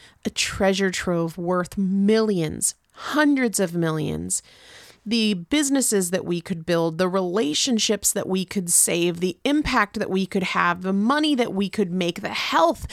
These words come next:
that is available to us if we just utilize the resources that we've already consumed. We don't need to go learn new things.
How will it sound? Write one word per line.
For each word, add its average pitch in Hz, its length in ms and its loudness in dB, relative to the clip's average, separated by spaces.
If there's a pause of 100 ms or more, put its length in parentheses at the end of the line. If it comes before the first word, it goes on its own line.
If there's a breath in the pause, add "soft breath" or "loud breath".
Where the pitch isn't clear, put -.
(240 loud breath)
that 233 100 8
is 226 140 8
available 240 580 4
to 226 220 2
us 208 240 4
if - 540 2
we 294 120 0
just 330 300 0
utilize 302 800 6 (240 loud breath)
the 311 100 4
resources 294 840 4
that 359 140 4
we've 403 140 10
already 415 460 6
consumed. 427 580 4
We 349 120 6
don't 571 240 4
need 453 140 0
to 330 40 2
go 247 160 6
learn 196 380 4
new 185 140 2
things. 330 640 2